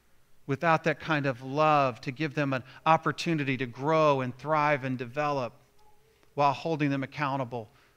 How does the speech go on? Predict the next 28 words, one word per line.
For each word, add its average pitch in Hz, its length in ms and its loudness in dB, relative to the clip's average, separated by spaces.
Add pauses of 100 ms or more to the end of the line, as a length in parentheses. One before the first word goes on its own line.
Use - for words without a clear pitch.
(160)
for 127 80 -18
the 127 60 -6
cause 127 360 -6
of 117 100 -20
Christ. - 760 -18 (2250)
Maybe 131 280 -2
siblings. 123 760 -4 (120)
How 135 140 -6
have 131 120 -4
you 131 80 -6
treated 131 380 -6
your 123 100 -10
siblings? 117 680 -10 (2250)
Treat 139 160 -6
them 127 80 -4
like 123 160 -6
the 131 80 -6
world 127 260 -6
treats - 280 -8
them, 143 120 -4
or 127 140 -4
have 131 220 -6
you 135 100 -4
looked 147 320 -6
out 143 240 -2
for 131 100 -6
their 127 240 -2
interest 117 560 -12